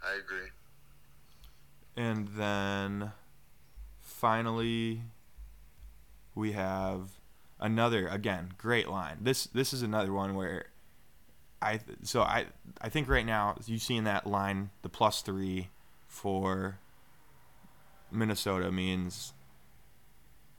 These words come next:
Speaker 2: is, like, one, did you see the Kirk stuff? I think winning cures everything there.
Speaker 1: Mm-hmm.
Speaker 2: Yeah, so I think
Speaker 1: Yeah.
Speaker 2: Josh Allen, they, they think Josh Allen's gonna play at this point.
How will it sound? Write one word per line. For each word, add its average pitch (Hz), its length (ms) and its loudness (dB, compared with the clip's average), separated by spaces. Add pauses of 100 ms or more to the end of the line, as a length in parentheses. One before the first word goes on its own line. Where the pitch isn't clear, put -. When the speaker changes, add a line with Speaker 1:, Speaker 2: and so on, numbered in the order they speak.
Speaker 2:
is, 107 720 2 (2000)
like, 110 180 0 (240)
one, 107 440 2
did 107 160 0
you 110 80 0
see 120 140 -2
the 104 80 2
Kirk 101 260 0
stuff? 107 420 2
I 104 100 -2
think 127 200 -2 (120)
winning 101 280 0
cures 98 300 -2
everything 95 400 -4
there. 82 340 -6 (720)
Speaker 1:
Mm-hmm. - 340 -14 (180)
Speaker 2:
Yeah, 107 220 -2
so 104 460 0 (240)
I 107 80 -2
think 110 320 -2
Speaker 1:
Yeah. - 280 -8
Speaker 2:
Josh 110 320 6
Allen, 104 460 2
they, 104 260 2
they 101 480 0
think 110 220 -2
Josh 104 260 2
Allen's 98 240 0
gonna 90 120 -4
play 98 320 -2
at 95 180 -2
this 98 140 -4
point. 87 340 -8